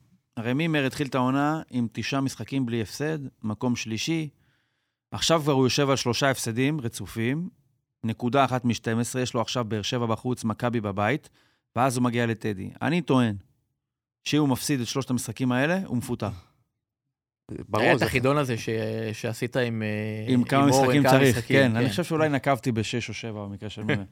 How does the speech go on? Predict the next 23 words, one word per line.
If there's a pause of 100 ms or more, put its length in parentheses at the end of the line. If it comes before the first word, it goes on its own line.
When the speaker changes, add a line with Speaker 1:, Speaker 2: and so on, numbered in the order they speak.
Speaker 2:
<laughs>
זה,
Speaker 1:
לדעתי
Speaker 2:
זה
Speaker 1:
הוא
מפוטר,
אתה
יודע
למה
זה? (240)
<clears throat>
מאותה
סיבה
שגיא
צרפתי,
כמה
שזה
נראה
כרגע
טוב,
שלושה
ניצחונות
רצופים,